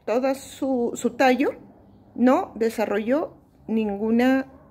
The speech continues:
ninguna raíz. Y pues las poquitas hojas que tenía se le cayeron y aparte pues se hicieron más chiquitas y ya están amarillentas. Seguramente se va a perder. Esta no la pude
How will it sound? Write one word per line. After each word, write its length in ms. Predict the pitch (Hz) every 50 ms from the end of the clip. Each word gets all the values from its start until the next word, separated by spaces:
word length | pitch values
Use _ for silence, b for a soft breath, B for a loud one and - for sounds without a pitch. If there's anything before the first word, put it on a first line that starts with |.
| _ _
ninguna 400 | 214 220 214 196 202 196 202 202
raíz. 600 | 214 220 220 208 165 160 190 180 175 - - - B B B B B B B B B B
Y 340 | - 247 269 277 277 277 - - - - - _
pues 240 | - 202 208 190 196
las 180 | 180 175 180
poquitas 520 | - - 190 - - 254 247 285 269 269 269
hojas 260 | 247 - 277 262 -
que 120 | - -
tenía 520 | 180 - 208 220 233 269 339 339 349 381 370
se 280 | 370 - - 233 180
le 380 | 196 196 202 240 254 240 247 240
cayeron 600 | - 160 160 165 165 165 254 262 269 294 330 403 480 508 B B B B B B B
y 140 | 233 233 220
aparte 680 | 185 - - 208 208 214 220 - - 277 285 294 294
pues 240 | 294 - - 185 185
se 100 | - 190
hicieron 720 | 196 - - - - - - - 214 214 202 196 208 214
más 180 | 185 180 190 -
chiquitas 580 | - - - - 285 277 277 311 294 294 294
y 60 | -
ya 120 | 202 202 202
están 300 | 202 - - 214 196 190
amarillentas. 680 | 185 190 185 180 185 180 165 165 170 165 165 - 185
Seguramente 720 | - 247 233 240 240 254 247 247 233 233 226 - 247 240 240 B B B B B B B
se 200 | - - 220 202
va 100 | 214 214
a 80 | 214
perder. 480 | 214 220 214 214 240 285 339 359 349 - - - _ _ _ _ _
Esta 220 | 240 233 - 226
no 120 | 226 196
la 200 | 190 202 190 190
pude 400 | - 220 226 226 262 294 - -